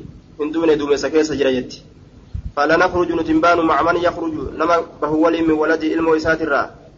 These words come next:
حتى ينادي، hamma inni lallabutti, muna-, حتى ينادي مناد، lallabaan tokko hamma lallabutti, من السماء، samiirraa. Lallabaan tokko hamma samiirraa lallabutti, nama bahu waliin hin baanu, ilmoo isaatirraa nama bahu waliin hin baanu."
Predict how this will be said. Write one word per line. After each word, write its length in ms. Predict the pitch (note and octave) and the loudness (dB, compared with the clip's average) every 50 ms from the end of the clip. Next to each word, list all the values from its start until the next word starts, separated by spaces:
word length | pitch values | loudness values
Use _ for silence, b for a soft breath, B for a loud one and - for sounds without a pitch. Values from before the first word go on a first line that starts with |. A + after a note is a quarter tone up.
| - - - - - - - - - - - - | -20 -20 -20 -20 -20 -20 -20 -20 -20 -20 -6 -2
حتى 340 | D3+ E3 E3 - E3+ E3 E3 | 0 0 2 2 2 2 2
ينادي، 360 | D#3+ D#3+ E3+ E3+ D#3+ E3 D#3+ | 4 2 2 2 2 0 0
hamma 220 | D#3 D#3+ E3 E3+ E3 | 0 0 0 0 0
inni 120 | E3 E3 | 0 2
lallabutti, 440 | D#3+ D#3+ D#3 D#3 D#3 E3 D#3 D#3 D#3+ | 2 2 2 0 0 -2 -4 -4 -4
muna-, 240 | D3+ D#3 D#3 D3+ - | -2 -2 -2 -2 -2
حتى 360 | D#3 D#3 D#3 - E3 D#3 D#3 | -4 -4 -2 0 2 2 4
ينادي 300 | D#3 D#3+ E3 D#3+ D#3 D#3 | 4 4 2 2 2 0
مناد، 320 | D3+ D3+ D#3 D#3+ E3 D#3+ E3+ E3 D#3 - - D3 | 0 2 2 0 0 0 -2 -6 -8 -8 -8 -8
lallabaan 380 | C#3+ C#3+ D#3 D#3+ D#3 E3 D#3+ | -4 -2 -2 0 0 0 0
tokko 200 | D#3+ D3+ D#3 D#3+ | -2 -2 -2 -2
hamma 160 | D#3 D#3+ D#3+ | 0 0 0
lallabutti, 360 | D3 C#3 C#3 C#3+ D3+ D#3+ D#3 D3 | 0 -2 -4 -4 -4 -6 -4 -4
من 120 | C#3+ C#3+ | -4 -4
السماء، 360 | C#3 C3 D3 D3+ D#3 D#3 D#3 | -2 -2 -4 -2 -2 0 0
samiirraa. 400 | D#3 D#3 D#3 D#3 C#3+ C3+ C3 A#2 A#2 - - - - - - - - - - - - - - - - - - - - | 0 -2 -2 0 0 0 -2 -2 -4 -10 -20 -20 -20 -20 -20 -20 -20 -20 -20 -20 -20 -20 -20 -20 -20 -20 -20 -10 -8
Lallabaan 360 | C#3 C#3+ D3+ D#3 D#3+ E3 D#3+ | -4 -4 -2 0 0 0 0
tokko 200 | D#3 D3 D3+ D3+ | -2 -2 0 0
hamma 140 | D#3 D#3 D3+ | 0 0 0
samiirraa 320 | D3+ D#3 D#3 D#3 D3 D3 | 0 0 0 0 2 2
lallabutti, 540 | D3+ D#3 D3+ D#3 D3+ D#3 D#3 - D#3+ D#3 D#3 D3+ - - - - - - - | 0 0 0 0 -2 -4 -4 -2 0 0 0 -2 -6 -12 -16 -20 -18 -10 -6
nama 180 | D3 D3+ D#3 | -4 -2 0
bahu 220 | D#3 D#3 D3+ D#3 D#3 | 0 0 2 2 2
waliin 220 | D#3 D#3 D#3 D3 | 4 4 4 2
hin 120 | D3 D3 D3 | 2 0 0
baanu, 400 | D#3 D#3+ E3 F3 F3 - - - - - - - - - | 0 0 0 0 -2 -6 -10 -16 -16 -20 -20 -20 -14 -8
ilmoo 260 | - D3 D#3 D#3+ D#3+ D3+ | -6 -2 0 2 2 2
isaatirraa 400 | D3+ D#3+ D#3 D#3 D#3 C#3+ C#3+ C#3+ | 2 0 0 0 0 0 0 0
nama 140 | D3+ D3+ | 0 0
bahu 180 | D3 D3 C#3+ D3 | 0 0 0 0
waliin 200 | D#3 D3+ D3 C#3 | 0 0 0 -2
hin 140 | C#3 C3+ C#3 | -2 -4 -2
baanu." 280 | D3 D3 C#3+ C3 A#2 | 0 0 0 -2 -4